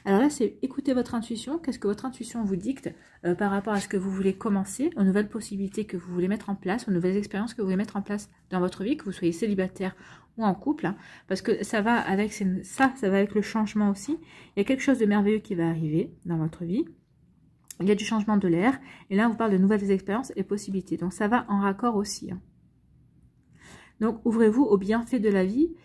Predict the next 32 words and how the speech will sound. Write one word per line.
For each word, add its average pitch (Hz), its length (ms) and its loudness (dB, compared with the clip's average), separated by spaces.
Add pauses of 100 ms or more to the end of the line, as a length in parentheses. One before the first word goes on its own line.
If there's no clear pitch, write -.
(160)
qui - 140 -6
viennent 240 240 4
vers 208 200 4
vous. 185 220 -2
Oui, 269 240 4
il - 80 -2
y - 20 0
a 185 40 2
des 180 100 4
belles 214 160 2
choses 247 240 -6
qui 214 120 -8
vont 196 100 0
arriver 185 340 -2
vers 170 200 -2
vous, 185 160 -6
que 320 200 -4
vous 190 80 -2
soyez 175 240 -2
célibataire 165 640 -2 (160)
ou 269 240 -2
en 196 80 -4
couple. 202 460 -6 (420)
Donc, 226 220 -4
ouvrez-vous 240 420 4
à 233 60 2
ces, 185 320 4
à 185 160 0
ces, 185 280 0
à 185 200 -4
ces 226 120 -4
bienfaits 190 520 -2